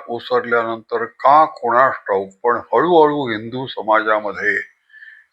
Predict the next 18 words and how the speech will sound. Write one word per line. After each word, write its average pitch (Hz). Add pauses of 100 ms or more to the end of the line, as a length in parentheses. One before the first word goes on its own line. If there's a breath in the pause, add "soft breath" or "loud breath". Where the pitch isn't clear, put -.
(280)
शैथिल्य 156 (280)
यायला 107
लागलं, 95
कर्मकांडाचा 120
प्रभाव 101 (800)
वाढला. 95
राजा 160
हा 180
विष्णूचा 170
अवतार 139
असं 117
आपण 143
मानलं, 123 (1000 soft breath)
मग 190
तो 214
राजा 190
कोणी 208
असो, 139